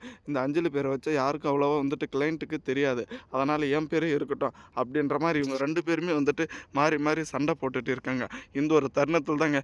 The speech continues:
நம்ம எஸ் எஸ் கே அவனுடைய சுயரூபத்தை காமிக்கிறாங்க. "போதும் நிறுத்துங்க, நீங்கள்லாம் சந்தோஷமா இருக்கணும்னா நான் வந்துட்டு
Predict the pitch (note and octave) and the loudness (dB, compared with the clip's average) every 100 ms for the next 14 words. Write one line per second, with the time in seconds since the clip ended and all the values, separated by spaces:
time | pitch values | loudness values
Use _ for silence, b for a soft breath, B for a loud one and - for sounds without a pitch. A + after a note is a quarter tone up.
0 | B B C3+ C3+ C3 - E3 - C#3+ C3+ | B B -2 0 0 -2 -4 0 2 2
1 | C#3 C#3 C3+ C#3+ D3+ D3 C#3+ C3+ C3+ C#3 | 2 2 0 2 4 4 2 0 0 0
2 | C3 B2+ C#3+ - B - D#3 E3 C#3+ D3 | 0 -2 -4 -6 B 0 2 4 4 2
3 | C3 D3+ C#3+ C3+ D3 D3 D#3 E3 C#3 C#3+ | 0 0 2 2 2 2 2 2 2 4
4 | D#3+ - C3+ B2+ C3+ C#3 D3 C3+ C3 C#3 | 2 2 -2 -2 0 2 2 2 2 0
5 | D#3 | 0